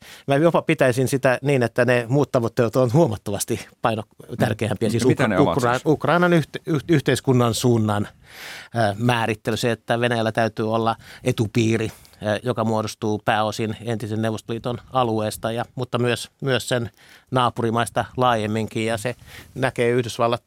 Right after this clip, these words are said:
Speaker 1: tämmöisen rakenteellisena, ää, ää, uhkana kuitenkin pi-, pitkällä, pitkällä aikavälillä, ja, ja Ukrainan asema tässä laajemmassa kokonaisuudessa on todella tärkeä. Ja nämä alueet on sitten osa tätä ää, ja ehkä sellaisia, ää,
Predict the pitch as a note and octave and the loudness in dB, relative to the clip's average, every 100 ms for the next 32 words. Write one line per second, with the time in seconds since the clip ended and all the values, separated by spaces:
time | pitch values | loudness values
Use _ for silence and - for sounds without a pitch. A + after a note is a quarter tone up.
0 | A#2+ - B2 B2 B2 B2 A#2 - A#2+ B2 | -6 -4 -4 0 0 0 0 0 0 0
1 | C3 C#3 - - - C3+ B2+ - - _ | -2 -2 -6 -18 -14 -10 -10 -12 -20 _
2 | - - - _ B2+ A2+ - C#3 - C#3 | -20 -20 -20 _ -2 -2 0 0 2 0
3 | C#3 - A2+ A#2+ G#2+ G2+ A2+ - G#2+ - | 0 -2 -6 -4 -2 -2 -6 -10 -8 -6
4 | - A#2 G#2 - C3 - A#2 A2+ A#2 A2+ | -2 -2 -2 -2 -4 0 0 0 0 -2
5 | A2+ A2+ A#2 - - - B2 D3+ C#3 B2 | 0 2 2 0 -10 -4 0 0 0 2
6 | A2+ A2 A2+ B2 G#2+ G2+ A2 - A#2 G#2+ | 2 2 0 0 0 0 0 0 2 2
7 | G2+ - - G2+ - - A#2 A#2 G2 A2 | 0 -4 -6 -6 -8 -8 -4 -2 -2 -2
8 | G2+ A2 G2+ A2+ G#2 F#2+ F2 G2+ F#2+ F#2+ | -4 -4 -2 -2 -2 -4 -4 -4 -4 -6
9 | - A2 - _ A2+ B2 B2 D3+ F#3 E3 | -8 -10 -10 _ -2 0 2 2 2 2
10 | A#2 - G#2+ B2+ - A2+ C#3 D3 G#2+ - | 2 0 -2 -2 -2 -2 0 0 -2 -2
11 | A2 G#2 F2+ _ _ - A2+ G2+ G#2+ G#2 | -2 -4 -8 _ _ -12 -6 -6 -6 -4
12 | A2+ A#2+ - A#2 A#2+ G#2+ A2+ G#2+ - - | 0 0 0 0 0 0 0 -2 -4 -12
13 | - - - - G2+ G#2 G#2+ | -20 -20 -12 -4 -2 -2 -4